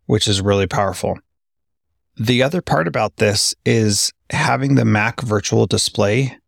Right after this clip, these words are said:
is really incredible. I love that. I took the Apple Vision Pro with my laptop to the library this week,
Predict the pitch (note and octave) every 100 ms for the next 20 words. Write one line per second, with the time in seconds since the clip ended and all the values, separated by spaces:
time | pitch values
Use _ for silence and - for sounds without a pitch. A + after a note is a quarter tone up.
0 | _ _ _ _ - A2 G2+ F2+ - -
1 | _ A2 G#2+ A2+ G#2 G2+ - G2 - G2+
2 | F#2 F2+ F2 - _ _ _ - A2+ G#2
3 | G#2 F#2+ F#2+ - - - G2 A#2+ A2+ -
4 | - _ _ - - G#2+ G2 F#2+ A2 A#2
5 | A2+ A2 G#2+ - C3 C3+ C#3 _ _ A#2+
6 | A2+ - G2+ G#2 A#2 - A#2 A#2+ - -
7 | A2+ A2 G#2+ - _ _ _ _ _ _
8 | _ - G#2 G2+ A#2 B2+ C3+ C3 - -
9 | C3+ F3 - -